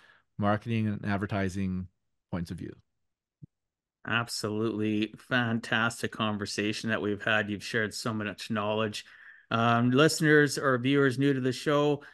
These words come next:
Speaker 2: just go to give a heck dot com, go into the podcast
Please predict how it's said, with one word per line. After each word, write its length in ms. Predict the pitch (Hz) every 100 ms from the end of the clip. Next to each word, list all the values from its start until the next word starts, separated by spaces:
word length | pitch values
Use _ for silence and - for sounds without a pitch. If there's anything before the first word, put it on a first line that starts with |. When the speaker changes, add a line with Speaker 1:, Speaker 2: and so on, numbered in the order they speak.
| - _ -
Speaker 2:
just 180 | 160
go 100 | -
to 60 | 143
give 180 | 120 123
a 80 | 117
heck 280 | 123 123
dot 320 | - 120 120 -
com, 580 | - 135 139 143 143 139 - _ -
go 200 | 117 135
into 220 | 139 127 139
the 120 | 123
podcast 960 | - 139 139 135 - 135 131 131 -